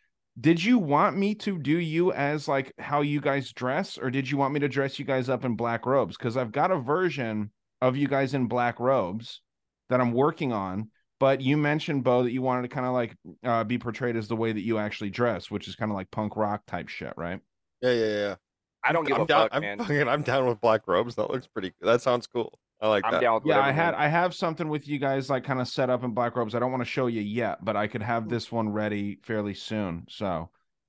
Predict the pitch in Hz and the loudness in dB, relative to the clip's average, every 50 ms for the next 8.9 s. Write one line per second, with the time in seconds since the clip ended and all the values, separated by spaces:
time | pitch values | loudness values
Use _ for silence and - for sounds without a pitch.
0 | _ _ _ _ - 95 101 151 185 208 165 - 160 160 - - 196 - 170 131 | _ _ _ _ 0 4 6 6 6 6 6 4 2 4 4 4 6 6 4 4
1 | - - 135 165 190 202 202 156 139 120 143 156 170 160 127 135 135 139 135 - | 4 6 6 6 8 6 6 6 6 6 6 8 8 8 8 8 8 8 6 4
2 | - 131 131 131 123 113 110 104 113 - 131 127 127 - 123 123 123 143 147 147 | 4 6 6 6 6 4 2 -4 -6 -6 -4 -4 -2 0 0 2 2 2 0 0
3 | - - _ _ _ _ _ _ _ _ _ - - 170 165 - 156 139 123 131 | -2 -8 _ _ _ _ _ _ _ _ _ -4 -2 0 2 4 4 4 2 0
4 | 117 113 90 87 87 73 _ _ _ _ _ _ _ _ _ _ _ _ _ _ | -2 -2 -4 -8 -14 -18 _ _ _ _ _ _ _ _ _ _ _ _ _ _
5 | - 135 - 170 - - 156 127 98 - - _ _ _ _ _ _ - 139 143 | -2 0 2 0 2 4 4 4 4 2 -2 _ _ _ _ _ _ -2 0 2
6 | 131 151 165 143 135 147 165 180 165 - - 135 131 139 139 131 131 143 185 233 | 2 4 4 4 4 4 2 2 -2 -2 -2 0 2 2 2 2 2 2 2 2
7 | 202 139 175 226 156 101 69 - - 98 - _ _ _ _ - 113 113 113 113 | 2 2 2 2 0 -2 -6 -10 -12 -16 -18 _ _ _ _ -6 -2 0 0 0
8 | 117 113 202 196 123 131 151 151 _ _ _ _ - - - 190 160 - | 2 4 4 4 4 2 0 -2 _ _ _ _ -4 2 4 4 4 2